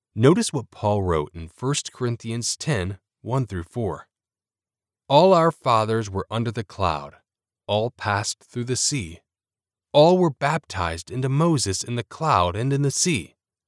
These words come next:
All ate the same spiritual food. All drank the same spiritual drink. For they drank of that spiritual rock that followed or accompanied them.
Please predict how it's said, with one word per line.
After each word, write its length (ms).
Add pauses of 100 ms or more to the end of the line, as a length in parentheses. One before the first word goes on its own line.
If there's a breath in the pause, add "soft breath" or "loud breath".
(680)
All 360
ate 240
the 100
same 460
spiritual 580
food. 480 (840)
All 240
drank 380
the 100
same 420
spiritual 500
drink. 460 (1300)
For 160
they 140
drank 500
of 140
that 160
spiritual 640
rock 400
that 180
followed 560 (340)
or 260
accompanied 560
them. 300